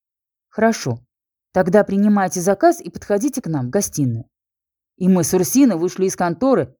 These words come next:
оставив Гэррета с клиентом и надеясь, что он вскоре освободится. В гостиной Урсина бросилась мне на шею чуть не со слезами и причитаниями, как она соскучилась. "Я тоже",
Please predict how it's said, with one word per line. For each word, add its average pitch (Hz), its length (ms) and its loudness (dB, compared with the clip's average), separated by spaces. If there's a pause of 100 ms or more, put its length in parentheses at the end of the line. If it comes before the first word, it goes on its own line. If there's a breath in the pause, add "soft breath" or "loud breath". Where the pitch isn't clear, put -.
(180)
оставив 180 460 -2
Гэррета 202 360 2
с - 80 -6
клиентом 185 500 0
и 175 100 -6
надеясь, 175 460 -2
что - 200 -6
он 247 120 4
вскоре 190 360 2
освободится. 170 720 -4 (800)
В 160 140 0
гостиной 214 600 2
Урсина 202 500 -2
бросилась 175 520 0
мне 190 180 -4
на 175 140 -2
шею 214 280 -2
чуть 190 220 -6
не 180 60 -4
со 160 100 -6
слезами 185 520 0
и 170 60 -4
причитаниями, 143 880 -2 (240)
как 214 240 2
она 170 180 0
соскучилась. 143 800 -6 (760)
"Я 208 220 4
тоже", 190 500 0